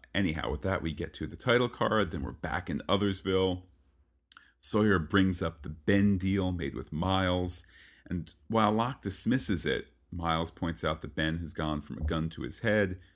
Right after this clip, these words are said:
to eating pound cake. Uh,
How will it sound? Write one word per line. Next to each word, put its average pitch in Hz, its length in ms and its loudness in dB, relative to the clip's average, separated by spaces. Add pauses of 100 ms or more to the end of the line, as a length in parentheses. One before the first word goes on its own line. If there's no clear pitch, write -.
to - 180 -12
eating 92 360 2
pound 80 480 0
cake. - 380 -8 (1040)
Uh, 71 540 -2